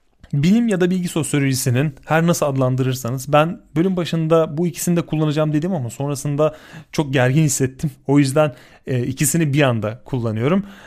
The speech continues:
E, biraz tabii kafa karıştırıcı oldu ama beni affedin. Bilim sosyolojisinin yakın tarihinde neler olduğunu biraz magazinel bir biçimde de ele aldık. Ancak halen alanı dışarıdan izliyoruz. Laboratuvarına bir türlü girmedik.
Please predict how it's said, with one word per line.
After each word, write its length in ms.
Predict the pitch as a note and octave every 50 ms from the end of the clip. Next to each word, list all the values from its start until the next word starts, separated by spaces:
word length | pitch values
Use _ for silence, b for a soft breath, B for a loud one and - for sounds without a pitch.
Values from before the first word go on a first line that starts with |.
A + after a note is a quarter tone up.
| B B2+ -
E, 260 | B2 A2+ G#2+ G#2+ A#2
biraz 260 | A#2 A#2 B2+ - - -
tabii 200 | - A#2+ C3+ C#3
kafa 280 | - B2+ B2+ - D#3
karıştırıcı 560 | - C3+ B2 A#2 - - - A#2 A2 A2+ A#2
oldu 380 | A2 A2+ A#2+ C3+ F#3+ G#3+ G3+ G#3 b b b b b b
ama 180 | - B2 B2 B2
beni 200 | B2 A#2+ B2+ - - -
affedin. 460 | C3 A#2 - - G#2 G2 A#2+ D3 D3 - b b b b b b b b b b b b _ _ -
Bilim 180 | F#3+ G#3+ A#3+
sosyolojisinin 840 | A3+ - G3 F3 - F3 D#3 D3+ D3 C3 - E3+ F3 G3+ A3 G3+ - - -
yakın 260 | D#3+ C#3+ - B3 A3+
tarihinde 420 | - F3+ D#3+ D#3 D3+ D3+ D3+ D#3+
neler 180 | E3 F3 F3 E3+
olduğunu 560 | D3+ C3+ B2+ A#2 B2 A#2+ A#2 B2 C#3+ E3+ E3 - _ _ _ _ -
biraz 420 | C#3+ C3+ C3+ C#3 - - - - - - -
magazinel 540 | C3+ B2+ B2 C3 A2+ A#2+ C3+ C3+ C3+ B2+
bir 80 | B2+ B2
biçimde 340 | A#2 - - B2 A#2+ B2 A2+
de 60 | B2+
ele 220 | A#2+ A#2+ A2 A2
aldık. 680 | G#2+ G#2 G2+ G#2+ B2+ G3 A3 - - - - - _ _ -
Ancak 300 | F3 G3+ A3 G#3+ - -
halen 520 | - - - G3 A3 B3 G#3 D#3+ C#3+ D#3 - _ -
alanı 320 | - D#3 D3+ C#3+ C#3 D#3 D3+
dışarıdan 460 | D3+ - - C3 A2+ A2+ G#2+ C3 C3
izliyoruz. 520 | B2+ A2 G2+ G2 G#2+ G2+ F#2+ G#2 G2+ A2
Laboratuvarına 580 | B2 A#2+ C3 C3+ C3 - B2+ B2 A#2+ B2 C3+ C3+
bir 180 | D#3+ D#3+ B2+ -
türlü 200 | - A2+ A2 A#2
girmedik. 600 | A2 A2+ C#3+ C#3+ C3 A2 G2+ G2+ - - - B